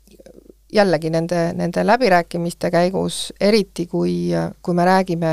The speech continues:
siis, äh, vanadest majadest versus siis, ütleme, uued arendused, eks ole, kas, äh, kas seal on ka sinu arvates, noh, näha sellist, äh, sellist mingisugust mustrit,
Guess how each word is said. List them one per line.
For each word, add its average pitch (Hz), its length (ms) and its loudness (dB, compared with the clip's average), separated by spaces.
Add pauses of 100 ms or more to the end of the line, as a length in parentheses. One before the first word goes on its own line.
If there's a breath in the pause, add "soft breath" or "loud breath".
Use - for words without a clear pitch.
siis, 170 360 -6 (160)
äh, 165 180 -4 (960 soft breath)
vanadest 180 680 2
majadest 175 580 -2 (120)
versus 185 460 -2
siis, 175 160 -12
ütleme, 165 360 -8
uued 220 380 2
arendused, 165 560 -2
eks - 160 -18
ole, 185 120 -12 (560 loud breath)
kas, 190 280 2 (240)
äh, 180 400 -2
kas - 260 -4
seal 339 260 6
on 185 140 0
ka 247 160 4 (840)
sinu 214 260 0
arvates, 180 400 0 (160)
noh, - 160 -14 (160)
näha 196 420 2
sellist, 170 640 -6
äh, 165 160 -4 (840 soft breath)
sellist 180 640 -6
mingisugust 175 580 -8
mustrit, 208 680 -4